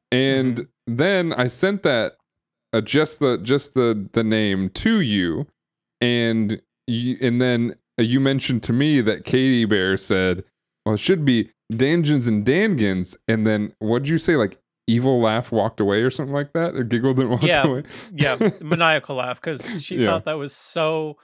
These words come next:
Speaker 2: she's an agent of chaos sometimes. I love her to death,
Speaker 1: Sure,
Speaker 2: but she's
Speaker 1: sure.
Speaker 2: absolutely would just, like,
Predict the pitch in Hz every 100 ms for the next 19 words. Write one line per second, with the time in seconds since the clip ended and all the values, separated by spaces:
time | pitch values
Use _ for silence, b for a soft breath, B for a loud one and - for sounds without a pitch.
0 | b b b - 254 247 254 180 165 160
1 | 151 147 160 196 180 190 214 185 - 143
2 | 143 139 135 143 175 95 131 151 131 127
3 | - 143 131 131 117 120 - 123